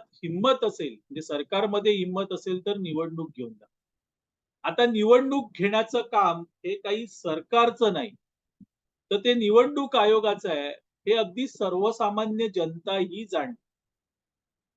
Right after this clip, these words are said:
पण तरीही आदित्य ठाकरे हे सरकारला आव्हान देतात, त्यावेळेस खरंच आदित्य ठाकरे यांची समज किती आहे असा प्रश्न निर्माण होतो.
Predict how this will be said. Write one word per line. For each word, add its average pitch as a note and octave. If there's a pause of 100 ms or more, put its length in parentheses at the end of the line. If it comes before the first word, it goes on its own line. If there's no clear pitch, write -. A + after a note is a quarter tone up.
(100)
पण C4+
तरीही C4 (460)
आदित्य G#3+
ठाकरे G#3 (180)
हे F#3+ (600)
सरकारला B3
आव्हान A3+
देतात, F3 (400)
त्यावेळेस F#3 (760)
खरंच A#3 (560)
आदित्य G#3
ठाकरे G#3+
यांची G#3+
समज A3
किती A3
आहे D#3+
असा D#3+
प्रश्न F#3
निर्माण E3+
होतो. -